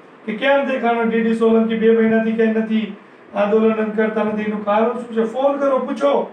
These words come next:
કે તમે ક્યાં છો, શું તમે કોઈ કૌભાંડ કરીને નીકળી ગયા છો, તમારી પર કોઈ અત્યાચાર છે, દબાણ છે, રાજકીય દબાણ છે, કોઈ અધિકારી દબાવી રહ્યા, સરકારનું પ્રેશર છે, પારિવારિક કોઈ સમસ્યા શું છે,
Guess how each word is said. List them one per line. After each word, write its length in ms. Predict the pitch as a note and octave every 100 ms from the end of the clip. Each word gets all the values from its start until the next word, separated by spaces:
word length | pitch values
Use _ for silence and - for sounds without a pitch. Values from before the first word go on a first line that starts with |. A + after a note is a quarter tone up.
| - - - - - - -
કે 60 | G3+
તમે 240 | A3 A3+
ક્યાં 240 | A3+ C#4 C#4
છો, 240 | G#3+ - - - - - - - - - - - -
શું 180 | A#3+ A#3
તમે 260 | A#3 A#3
કોઈ 100 | A#3+
કૌભાંડ 320 | A3 G3+ A3+
કરીને 280 | A3+ A#3 A#3
નીકળી 240 | A#3 B3+ A3+
ગયા 200 | B3 B3
છો, 380 | B3 B3+ - - - - - - - - -
તમારી 300 | G3 G3 G3+
પર 100 | G#3
કોઈ 140 | G#3+ G#3+
અત્યાચાર 560 | G#3 A3+ A3+ A3+ A3+
છે, 100 | A3
દબાણ 420 | A3 - F#3 G#3+
છે, 200 | A3 A3
રાજકીય 340 | G#3 - - G#3
દબાણ 360 | G#3 G#3+ A3+
છે, 240 | A3+ A3 A3+ A3 - - - - - -
કોઈ 120 | G#3
અધિકારી 400 | F#3+ G3 G3+ G#3
દબાવી 280 | F#3 F#3+ A3
રહ્યા, 200 | A3+ A3
સરકારનું 520 | - F#3+ G#3 G#3 G#3+
પ્રેશર 340 | G#3+ G#3 A3+ G#3+
છે, 320 | A3+ A3+ - - - - - - -
પારિવારિક 540 | F#3+ G#3 A3 A3+ A3+
કોઈ 80 | A#3
સમસ્યા 480 | A3+ A#3 A#3 A#3 A#3+
શું 260 | A3+ D#4
છે, 220 | E4 F#3